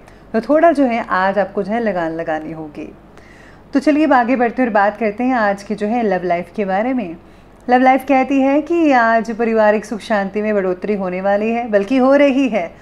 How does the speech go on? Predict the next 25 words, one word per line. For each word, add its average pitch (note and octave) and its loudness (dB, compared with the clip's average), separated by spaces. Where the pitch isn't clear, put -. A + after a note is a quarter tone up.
घर C#4 2
में F#4 0
किसी E4 0
मांगलिक A#3+ 0
अवसर G#3 -6
की A#3+ -8
संबंधी G3 -6
योजनाएं F#3 -4
भी G#3 -6
बनती F#3 -6
रहेंगी। A3+ -4
आज C#4 6
आपका D4+ 4
फोकस D#4 4
और B3+ 2
प्रोफेशनल B3+ -2
से B3+ -2
ज़्यादा G3+ 2
पर्सनल G#3+ 2
लाइफ G3 -2
पर A#3 0
ध्यान F3+ -6
हो F3+ -10
सकता E3+ -8
है। F3+ -4